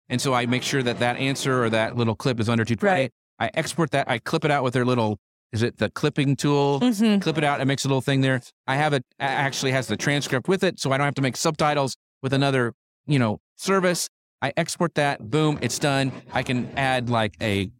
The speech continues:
Speaker 1: a bar, a progress bar. I can make an audiogram out of it. I, it's just,
Speaker 2: Yeah.
Speaker 1: it's, it's changed everything, folks. I'm telling you,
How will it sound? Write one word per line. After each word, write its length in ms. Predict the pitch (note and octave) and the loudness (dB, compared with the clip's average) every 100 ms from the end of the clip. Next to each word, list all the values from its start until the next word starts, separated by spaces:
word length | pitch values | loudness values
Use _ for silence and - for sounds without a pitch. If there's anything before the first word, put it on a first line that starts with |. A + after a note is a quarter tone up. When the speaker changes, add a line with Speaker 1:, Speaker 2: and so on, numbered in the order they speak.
| - | -6
Speaker 1:
a 240 | A#2 G2+ G2 | 0 0 0
bar, 480 | G2 C3 C3+ C3 | 0 2 4 2
a 80 | A2+ | 0
progress 440 | - D#3+ D#3+ D3+ - | 0 0 2 0 0
bar. 280 | C#3+ C#3 | 0 2
I 60 | B2 | 2
can 120 | A#2 | 0
make 120 | A#2 | -2
an 60 | A2+ | 0
audiogram 540 | C3+ D#3+ D#3+ D3 C#3+ | 0 0 0 0 0
out 100 | C#3 | 0
of 120 | C3+ C3 | 0 0
it. 120 | C3 _ _ - | -2 _ _ -8
I, 60 | B2 | -6
it's 120 | C3+ | -2
just, 120 | D#3+ | 0
Speaker 2:
Yeah. 180 | G3+ F#3+ | 2 2
Speaker 1:
it's, 380 | C3 - - - - | 0 -2 -2 -4 -4
it's 400 | B2+ A2+ - - | -6 -4 -6 -6
changed 480 | - - D#3+ E3 - - | -4 0 2 0 -2 0
everything, 500 | G#3 C4+ G3+ F#3+ C#3+ | 2 2 2 0 2
folks. 300 | C#3+ C3+ C#3 | 0 0 0
I'm 80 | C3 | 0
telling 340 | E3+ B3+ A3+ | 2 2 2
you, 120 | D3+ | 0